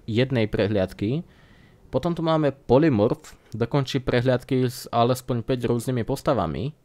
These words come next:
OK. Potom tu je archeológ, dokončí všechny prohliadky v kategórii denní život.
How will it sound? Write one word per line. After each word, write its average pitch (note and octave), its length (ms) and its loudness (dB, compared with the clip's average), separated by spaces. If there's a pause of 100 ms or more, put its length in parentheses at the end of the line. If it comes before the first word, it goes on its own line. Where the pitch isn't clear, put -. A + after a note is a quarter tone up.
(580)
OK. F2+ 220 -4 (800)
Potom B2 280 -2
tu C#3 80 -2
je A2 80 0
archeológ, C3 640 2
dokončí C3+ 340 -2
všechny B2+ 400 -4
prohliadky A#2+ 600 -2
v - 100 -12
kategórii A#2 460 -2
denní G#2+ 400 2
život. F2 640 -4